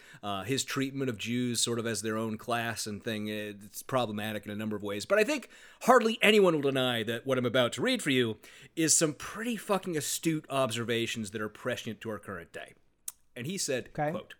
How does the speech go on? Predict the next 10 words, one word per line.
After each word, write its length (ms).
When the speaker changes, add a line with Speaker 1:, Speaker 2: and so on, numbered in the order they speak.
Speaker 1:
"The 160
anti-Semite 560
has 120
chosen 380
hate 360
because 240
hate 240
is 100
a 40
faith. 500